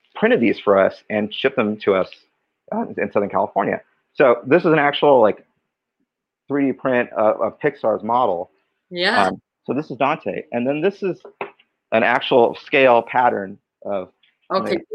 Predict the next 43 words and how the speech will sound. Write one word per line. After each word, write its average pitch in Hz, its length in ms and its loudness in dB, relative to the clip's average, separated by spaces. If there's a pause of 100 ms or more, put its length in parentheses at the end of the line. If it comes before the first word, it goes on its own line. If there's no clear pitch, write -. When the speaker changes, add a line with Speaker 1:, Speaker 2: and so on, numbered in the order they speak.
Speaker 2:
bigger, 160 320 0
like, 175 380 2
like 196 200 -2
this, - 300 -4
yeah. 190 120 0
Speaker 1:
Yeah. 107 160 2 (600)
So - 80 -8
this 139 140 -8
is 156 100 -2
Dante's 135 340 2
head. - 320 -2 (520)
Speaker 2:
<laughs> - 20 -
Oh - 180 -4
my 247 220 2
God. 190 460 -2 (380)
Speaker 1:
So 120 340 4
you 135 80 -2
see 180 140 0
how 165 100 6
big 143 220 2
it 131 60 2
is, 104 200 2 (100)
and 113 100 -10
this 143 200 -2
is, 143 80 -6 (160)
the 123 80 -4
opening 135 260 0
right 135 140 0
here 135 100 2
is 113 80 0
the 107 80 -6
mouth. 107 300 -2 (500)
The 113 80 -6
Speaker 2:
Yeah. 107 120 2
Speaker 1:
mouth 120 120 2
moves 120 140 -4
like 101 180 -2
that, 98 320 0 (640)
and 110 120 -2
then 120 300 0 (480)
the 120 80 -2
cavity 160 540 2
is 107 200 4